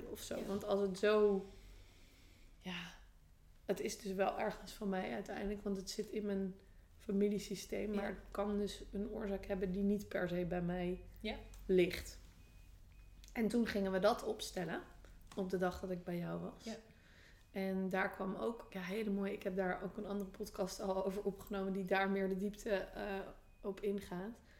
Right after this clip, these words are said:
Speaker 1: Maar toen kwam daar wel uit van, hé, er zit inderdaad iets bij je oma.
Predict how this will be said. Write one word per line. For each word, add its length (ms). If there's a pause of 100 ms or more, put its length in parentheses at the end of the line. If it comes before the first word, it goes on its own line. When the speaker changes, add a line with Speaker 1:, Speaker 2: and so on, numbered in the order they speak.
(260)
Speaker 1:
Maar 100
toen 160
kwam 220
daar 280
wel 280
uit 300 (120)
van, 160
hé, 160
er 140
zit 220
inderdaad 400
iets 140
bij 180
je 160
oma. 500